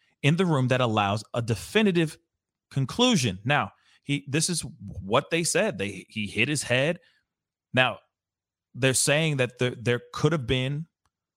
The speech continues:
where, like, where could he have hit the back of his head? Where could he have hit the back of his head? Now,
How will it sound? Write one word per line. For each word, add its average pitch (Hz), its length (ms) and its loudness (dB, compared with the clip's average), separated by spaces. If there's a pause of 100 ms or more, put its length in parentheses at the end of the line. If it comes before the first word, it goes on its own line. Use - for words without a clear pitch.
(1080)
where, 143 540 2
like, 139 200 4
where 202 460 4
could 208 300 2
he 180 160 2
have 147 240 -2 (120)
hit - 440 0
the 110 280 0 (240)
back 220 280 4
of 139 80 0
his 123 100 -2
head? - 240 -10 (4000)
Where 139 320 4
could 151 160 0
he 143 140 4
have 127 140 0
hit - 420 -6
the 107 60 -4
back 104 280 2
of 104 40 -2
his 101 120 -4
head? 104 180 0
Now, 113 180 0